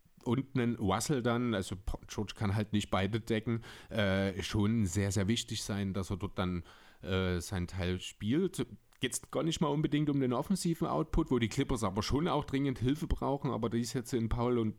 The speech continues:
George halt schon wieder da. Ähm, das würde der Effizienz der Clippers gut tun, das haben sie dringend nötig.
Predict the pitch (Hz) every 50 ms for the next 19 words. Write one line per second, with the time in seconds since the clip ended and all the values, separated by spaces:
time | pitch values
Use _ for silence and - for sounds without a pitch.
0 | - 113 107 - - - 117 120 127 - - 131 117 113 - - 120 117 117 123
1 | 123 113 113 92 110 113 120 139 147 - - - - - - - - - - -
2 | - - 113 113 113 117 120 123 123 123 120 117 110 - 120 107 - - 123 113
3 | 117 104 107 104 113 98 - 107 107 131 143 - 151 131 - - 143 - 135 127
4 | - - 135 139 - - 156 143 139 139 123 117 113 123 113 113 127 - - -
5 | 123 117 113 113 117 110 107 107 117 117 127 123 - -